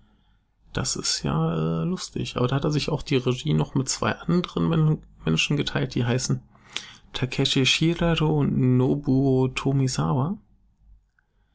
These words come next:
Ähm, ja, interessant. Müsste man sich vielleicht mal angucken. Lupin geht ja eigentlich immer. Es ist der vierte Film der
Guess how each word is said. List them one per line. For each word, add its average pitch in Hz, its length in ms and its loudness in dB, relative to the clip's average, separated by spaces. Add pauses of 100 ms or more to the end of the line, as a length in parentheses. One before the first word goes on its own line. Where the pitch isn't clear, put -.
(720)
Ähm, 160 420 0 (580)
ja, 120 600 0 (540)
interessant. - 680 -4 (220)
Müsste 160 300 0
man 143 100 2
sich 160 180 -6
vielleicht - 260 -2
mal - 80 -2
angucken. 160 460 -2
Lupin 151 440 -2
geht 135 240 -2
ja 131 220 0
eigentlich 131 840 -2 (1160)
immer. 135 300 2
Es 107 120 -4
ist - 180 -6
der 139 140 2
vierte 131 800 -2 (180)
Film 143 440 -2
der 123 420 -2